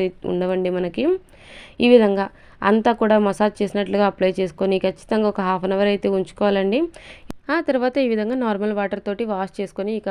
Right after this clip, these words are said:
పడుకున్నామంటే పడుకునే ముందు ఈ విధంగా ట్రై చేయండి, ఖచ్చితంగా హండ్రెడ్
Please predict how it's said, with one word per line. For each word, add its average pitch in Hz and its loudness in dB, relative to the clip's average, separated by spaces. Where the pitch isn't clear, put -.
పడుకున్నామంటే 190 -6
పడుకునే 214 -4
ముందు 220 -6
ఈ - -6
విధంగా 196 -6
ట్రై 190 -6
చేయండి, 196 -6
ఖచ్చితంగా 196 -6
హండ్రెడ్ 190 -8